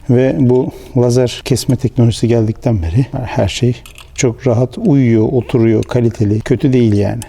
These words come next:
Sizin kaliteli marka diye aldığınız başka yerden bir şey de zaten Çin'de yaptırılmış oluyor. Tabii ki dizaynı daha güzel olabilir. Sonuçta dizaynı başka yerde yapılıyor ama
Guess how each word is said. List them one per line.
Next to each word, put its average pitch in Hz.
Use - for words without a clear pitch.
Sizin 135
kaliteli 123
marka 113
diye 113
aldığınız 107
başka 107
yerden 104
bir 113
şey 107
de 101
zaten 101
Çin'de 113
yaptırılmış 113
oluyor. 127
Tabii 147
ki 185
dizaynı 120
daha 120
güzel 107
olabilir. 104
Sonuçta 110
dizaynı 107
başka 120
yerde 95
yapılıyor 110
ama 131